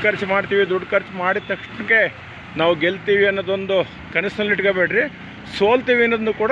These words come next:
ನೀವು ಕನಸಲ್ಲಿ ಇಟ್ಕೊಬೇಡ್ರಿ. ತೀರ್ಮಾನ ಮಾಡೋದು ಜನ. ವೋಟ್ ಮಾಡೋರು ಯಾರಿದ್ದಾರೋ ಅವರು ತುಂಬ ಯೋಚನೆ ಮಾಡ್ತಾರೆ ಬಂಧುಗಳೇ. ಆದ್ದರಿಂದ ಇನ್ನು ಮುಂದೆ ಆದ್ರೂ ಎಲ್ಲ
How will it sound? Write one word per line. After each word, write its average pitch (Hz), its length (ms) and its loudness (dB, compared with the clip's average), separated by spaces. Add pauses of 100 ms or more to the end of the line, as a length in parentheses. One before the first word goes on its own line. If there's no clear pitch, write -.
ನೀವು 233 180 2
ಕನಸಲ್ಲಿ 196 340 0
ಇಟ್ಕೊಬೇಡ್ರಿ. 165 460 0 (320)
ತೀರ್ಮಾನ 233 400 2 (140)
ಮಾಡೋದು 202 400 2 (680)
ಜನ. 196 180 0 (1200)
ವೋಟ್ 226 240 2 (720)
ಮಾಡೋರು 214 380 4
ಯಾರಿದ್ದಾರೋ 208 480 4
ಅವರು 185 160 0 (100)
ತುಂಬ 240 300 2
ಯೋಚನೆ 214 340 0
ಮಾಡ್ತಾರೆ 190 320 0
ಬಂಧುಗಳೇ. 170 360 4 (420)
ಆದ್ದರಿಂದ 202 420 -2
ಇನ್ನು 214 160 -2
ಮುಂದೆ 226 220 0
ಆದ್ರೂ 202 260 2 (800)
ಎಲ್ಲ 196 200 6